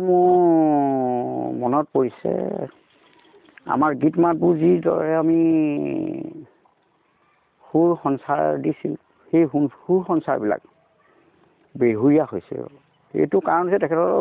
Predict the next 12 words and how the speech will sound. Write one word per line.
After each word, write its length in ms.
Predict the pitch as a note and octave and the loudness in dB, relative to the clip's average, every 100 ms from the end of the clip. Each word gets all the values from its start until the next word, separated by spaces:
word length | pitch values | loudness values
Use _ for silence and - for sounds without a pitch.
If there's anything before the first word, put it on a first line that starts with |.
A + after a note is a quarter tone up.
| F3 - - _ _ _ - | 0 -4 -12 _ _ _ -8
উপযুক্ত 680 | B2 E3+ F3 F#3 E3 - F3+ | -2 0 2 0 0 -2 -2
প্ৰশিক্ষকৰ 600 | - B2+ C3 - - D#3 | -2 -4 -6 -10 -2 -2
ওচৰলৈ 380 | - D#3 D3+ C#3+ | -2 -4 -2 -2
যোৱা 220 | C3 C3 | 0 0
নাই, 200 | C#3 D#3+ E3+ _ _ _ _ _ _ _ _ _ - | -2 -4 -8 _ _ _ _ _ _ _ _ _ -6
আৰু 280 | - B2+ C3+ C#3 C#3 C3+ C3+ C3 B2+ _ _ - | -2 0 0 2 2 2 2 -2 -6 _ _ -6
তেখেতসকলে 460 | A#2+ C3+ C3+ C#3+ C3+ | -4 -4 -2 0 0
যোৱাটো 260 | B2 C3 C#3+ | 0 0 -2
উচিত 260 | - - D3 | -2 -2 0
বুলি 160 | D3+ | 2
মই 140 | D#3 D3 | 2 0
ভাবোঁ। 280 | B2+ C3+ | -2 -4